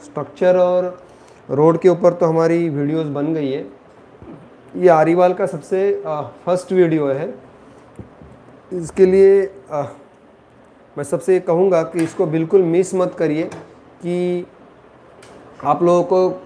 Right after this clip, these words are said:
जो, जो चीज़ें सीखने के लिए हैं वो सारी चीज़ें इसमें मैं बताने वाला हूँ। और ये base है हमारा, base strong होना बहुत ज़रूरी है।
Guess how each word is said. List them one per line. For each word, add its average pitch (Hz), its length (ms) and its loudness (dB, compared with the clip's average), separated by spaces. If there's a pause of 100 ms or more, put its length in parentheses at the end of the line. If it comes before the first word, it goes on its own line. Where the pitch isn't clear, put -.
(160)
जो, 170 80 -2
जो 170 140 0
चीज़ें 165 300 -4
सीखने 170 440 0
के 175 120 -2
लिए 170 200 2
हैं 160 180 2
वो 170 140 0
सारी 160 320 -2
चीज़ें 165 300 -2
इसमें 160 360 -2
मैं 156 320 -2
बताने 143 340 -2
वाला 143 220 2
हूँ। 143 220 -2 (460)
और 131 100 0
ये 151 160 4
base 165 380 4
है 190 80 4
हमारा, 156 420 -4 (120)
base 156 400 -6
strong 170 360 -2
होना 165 200 0
बहुत 156 240 -4
ज़रूरी 156 420 -2
है। 143 100 -4